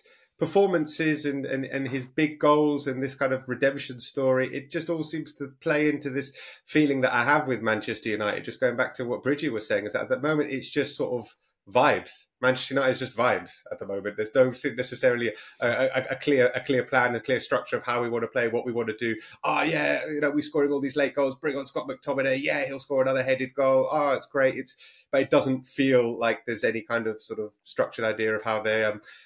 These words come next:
how they should be playing. And they look better in, in, in both penalty areas, potentially with Onana making saves and Højlund scoring goals, which is positive. But then if you're still relying on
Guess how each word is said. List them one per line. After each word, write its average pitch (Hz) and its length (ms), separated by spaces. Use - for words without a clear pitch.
how 117 80
they 110 100
should 113 220
be 113 80
playing. 117 400
And 107 80
they 139 80
look 139 180
better 143 280
in, 131 200
in, 131 180
in 127 200
both 139 280
penalty 131 380
areas, 120 440
potentially 123 520
with 117 140
Onana 117 340
making 113 300
saves 113 400
and 107 140
Højlund 110 360
scoring 107 360
goals, 107 260
which - 160
is 101 80
positive. 107 560
But 104 140
then 107 120
if 104 100
you're 104 60
still 113 220
relying 107 420
on 104 120